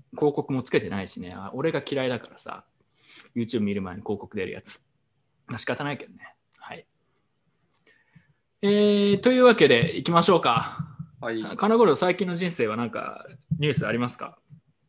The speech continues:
Speaker 2: 最近ね、あー、
Speaker 1: <laughs>
Speaker 2: Netflixでね、
Speaker 1: ああ。
Speaker 2: クイーンズ・ギャンビット見たんだよね。見た？
Speaker 1: クイーンズ・ギャンビットって何？
Speaker 2: あの、チェス、チェスを題材とした、まあ、
Speaker 1: うん。
Speaker 2: 七話ぐらいのドラマでサクッと見れるからおすすめなんだけど、
Speaker 1: お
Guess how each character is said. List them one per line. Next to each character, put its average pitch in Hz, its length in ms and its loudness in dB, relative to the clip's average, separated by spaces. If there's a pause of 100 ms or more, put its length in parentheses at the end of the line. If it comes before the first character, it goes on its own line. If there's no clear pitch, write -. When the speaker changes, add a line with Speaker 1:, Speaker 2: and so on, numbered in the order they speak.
(800)
Speaker 2:
最 156 160 -16
近 156 280 -14
ね、 117 400 -8 (1900)
あ 113 260 -2
ー、 104 40 -8
Speaker 1:
<laughs> 127 180 -8
Speaker 2:
Netflix 190 600 -10
で 95 140 -12
ね、 90 580 -14
Speaker 1:
あ 127 140 0
あ。 110 140 -8 (540)
Speaker 2:
ク 151 120 -6
イ 170 100 0
ー 180 100 -8
ン 175 40 -8
ズ・ 170 100 -6
ギ 160 100 -2
ャ 165 60 0
ン 143 100 -8
ビ 104 100 -10
ッ - 40 -20 (100)
ト 90 160 -16 (240)
見 101 120 -16
た 90 100 -14
ん - 100 -20
だ 85 60 -20
よ 80 80 -20
ね。 92 140 -20 (120)
見 165 100 -10
た？ - 60 -8
Speaker 1:
ク 214 60 6
イ 254 60 8
ー 277 80 4
ン 269 60 2
ズ・ 247 80 -2
ギ 226 80 2
ャ 233 60 6
ン 190 80 6
ビ 117 100 -4
ッ - 40 -20
ト - 100 -12
っ - 40 -12
て - 80 -10
何？ 113 260 -6 (600)
Speaker 2:
あ 110 180 -8
の、 107 160 -12
チ - 140 -8
ェ - 20 -6
ス、 123 300 -12 (120)
チ - 100 -10
ェ 220 40 -8
ス - 120 -12
を 117 60 -6
題 101 200 -6
材 101 180 -8
と 104 120 -14
し - 120 -16
た、 101 500 -6
ま 113 100 -8
あ、 - 20 -4
Speaker 1:
う - 20 -2
ん。 - 20 -2
Speaker 2:
七 131 220 -2
話 131 140 -4
ぐ 127 100 -4
ら 117 160 -2
い 98 60 -8
の 90 160 -12
ド 98 100 -6
ラ 95 100 -4
マ 90 140 -10
で 90 100 -14
サ 117 140 -8
ク 135 100 -10
ッ 117 60 -16
と 113 80 -14
見 98 100 -10
れ 101 60 -6
る 92 120 -6
か 92 100 -10
ら 85 60 -12
お 90 60 -12
す - 100 -18
す 98 80 -16
め 98 80 -12
な 92 80 -12
ん 90 60 -14
だ 90 80 -18
け 90 120 -16
ど、 90 80 -6
Speaker 1:
お 170 380 0